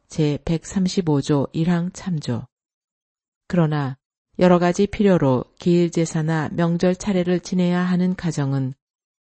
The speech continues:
한국 천주교 가정 제례 예식을 기준으로 제례를 지낼 수 있다. 이, 여기에 수록된 가정 제례 예식은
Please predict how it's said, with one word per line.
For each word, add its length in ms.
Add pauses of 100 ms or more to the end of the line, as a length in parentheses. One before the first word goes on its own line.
(160)
한국 360
천주교 580
가정 420
제례 380
예식을 600
기준으로 720
제례를 520
지낼 300
수 300
있다. 480 (1000)
이, 320 (800)
여기에 440
수록된 600
가정 400
제례 360
예식은 600